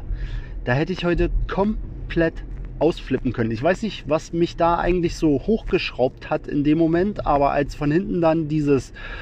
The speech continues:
„Oh, was denn jetzt?“ kommt, von einem Rentner, der den ganzen Tag Zeit hat und in dieser scheiß Postfiliale hocken kann, äh, da krieg ich einen zu viel, ey.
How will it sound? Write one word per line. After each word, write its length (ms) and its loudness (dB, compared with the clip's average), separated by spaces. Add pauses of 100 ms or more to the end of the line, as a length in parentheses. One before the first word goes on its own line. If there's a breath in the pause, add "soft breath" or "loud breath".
(640 loud breath)
„Oh, 80 4 (180)
was 180 0
denn 220 2
jetzt?“ 480 0
kommt, 460 2 (280 loud breath)
von 200 4
einem 100 4
Rentner, 380 2
der 120 4
den 240 4
ganzen 360 2
Tag 280 -2
Zeit 280 0
hat 180 0
und 220 0
in 120 2
dieser 240 0
scheiß 300 -2 (140)
Postfiliale 960 0
hocken 240 0
kann, 320 -2 (720 loud breath)
äh, 280 4 (520)
da 200 0
krieg 220 0
ich 140 2
einen 100 2
zu 120 -6
viel, 300 2
ey. 280 -2